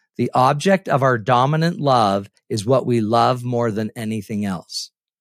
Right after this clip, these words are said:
And so a really interesting thought of mine is that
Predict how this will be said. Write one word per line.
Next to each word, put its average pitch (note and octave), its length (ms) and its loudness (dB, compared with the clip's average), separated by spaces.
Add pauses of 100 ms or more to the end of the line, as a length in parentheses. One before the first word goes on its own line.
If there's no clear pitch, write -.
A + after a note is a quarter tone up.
(440)
And A#2+ 100 -4
so C3+ 360 2
a C#3 100 0
really F3 580 0
interesting D3 640 -2
thought D3+ 360 0
of A#2+ 140 -6
mine A2+ 320 -4
is B2 280 -6
that - 180 -4